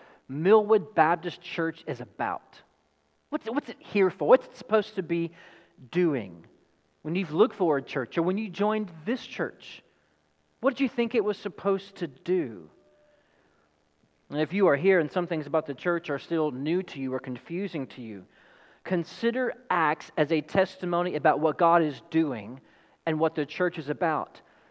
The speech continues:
Maybe you've seen some pastors on C N N or Fox News.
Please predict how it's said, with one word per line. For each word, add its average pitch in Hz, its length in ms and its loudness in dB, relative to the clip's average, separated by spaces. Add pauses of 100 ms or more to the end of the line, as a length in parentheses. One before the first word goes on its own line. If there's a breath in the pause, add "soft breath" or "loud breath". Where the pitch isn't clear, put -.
(240 soft breath)
Maybe 165 180 4
you've 151 160 -4
seen 165 260 -4
some 123 220 -4
pastors 151 420 2
on 131 200 -2
C 165 180 -2
N 147 140 0
N 170 260 0
or 123 160 0
Fox 143 380 4
News. 160 460 -4